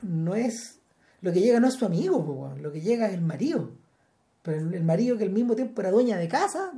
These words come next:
dueño, dueña de casa de, de su hogar también.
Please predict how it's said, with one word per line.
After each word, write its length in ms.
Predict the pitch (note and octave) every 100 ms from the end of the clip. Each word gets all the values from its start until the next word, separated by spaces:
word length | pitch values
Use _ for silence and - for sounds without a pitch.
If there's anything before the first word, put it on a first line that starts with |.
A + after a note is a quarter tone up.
| B3
dueño, 400 | - F#3+ D#4+ E4
dueña 300 | C#4 D4 D4
de 100 | C#4+
casa 320 | B3+ D4+ D4+ C4+
de, 400 | B3 A#3+ A3+ - _ _ _ _
de 100 | G3+
su 140 | G#3+ G3+
hogar 240 | G4+ -
también. 300 | F3 D3+